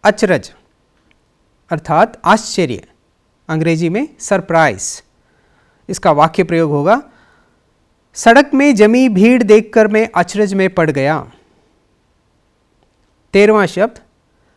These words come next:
खासियत अर्थात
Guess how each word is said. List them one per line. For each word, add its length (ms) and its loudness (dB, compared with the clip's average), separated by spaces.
खासियत 640 0
अर्थात 540 -4